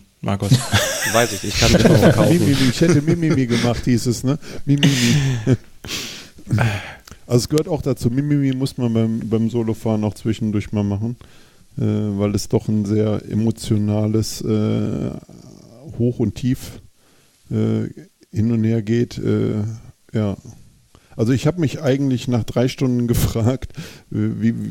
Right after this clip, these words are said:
Speaker 3: wie, wie kann man so doof sein und die Frage des „Tim, willst du meinen Startplatz haben?“ mit Ja beantworten. Deswegen hab ich jedem gesagt,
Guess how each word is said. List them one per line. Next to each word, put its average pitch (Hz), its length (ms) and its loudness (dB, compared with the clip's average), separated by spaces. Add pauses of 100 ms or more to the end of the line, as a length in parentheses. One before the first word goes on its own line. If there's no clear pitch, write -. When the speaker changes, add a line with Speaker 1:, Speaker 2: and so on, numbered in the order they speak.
Speaker 3:
wie, 117 140 4 (360)
wie 110 120 2
kann 131 180 0
man 131 140 2
so 107 140 0
doof 123 260 0
sein 127 320 0
und 120 340 -4
die 107 100 0
Frage 123 360 0
des 117 160 0
„Tim, 123 220 0
willst 127 220 0
du - 40 2
meinen 135 180 2
Startplatz 131 520 -2
haben?“ 104 160 2
mit 104 120 0
Ja 113 140 2
beantworten. 104 720 0 (320)
Deswegen - 380 4
hab 190 100 6
ich 110 180 0 (220)
jedem 190 280 2
gesagt, 165 360 6